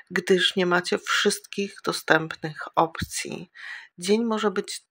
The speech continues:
trudniejszy. Dzień może być, widzicie, tutaj mamy z tyłu wilka i ona się nie spodziewa.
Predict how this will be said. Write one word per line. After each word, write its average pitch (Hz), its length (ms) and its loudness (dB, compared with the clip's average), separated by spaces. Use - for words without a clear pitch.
trudniejszy. 185 800 0
Dzień 180 440 -2
może 185 400 0
być, 175 380 -4
widzicie, 165 420 -8
tutaj 180 300 0
mamy 180 300 -2
z - 180 -12
tyłu 165 400 -4
wilka 151 540 -2
i 156 360 -16
ona 170 240 0
się - 180 -8
nie 170 160 -8
spodziewa. 165 800 -2